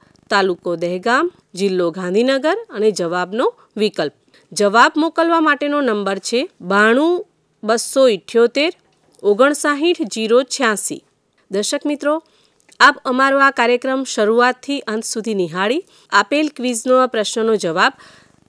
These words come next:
આવતીકાલે સાડા ત્રણ વાગ્યા સુધી અવશ્ય મોકલી આપશો. દર્શક મિત્રો, આપણે સૌ રોજબરોજના જીવનમાં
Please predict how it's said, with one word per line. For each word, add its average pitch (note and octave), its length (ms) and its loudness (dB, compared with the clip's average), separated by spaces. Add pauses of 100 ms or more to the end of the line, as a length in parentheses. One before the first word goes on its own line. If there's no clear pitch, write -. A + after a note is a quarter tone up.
(140)
આવતીકાલે B3+ 640 2
સાડા G3+ 340 0
ત્રણ C4 260 0
વાગ્યા A3+ 260 -2
સુધી E3 440 -8
અવશ્ય F#3 420 -4 (320)
મોકલી F3+ 360 -2
આપશો. A#3+ 400 -6 (580)
દર્શક A3+ 320 -2
મિત્રો, D#4+ 340 -2 (320)
આપણે D#4 320 2
સૌ G3+ 260 0 (380)
રોજબરોજના C#4 800 2
જીવનમાં G#3 520 -4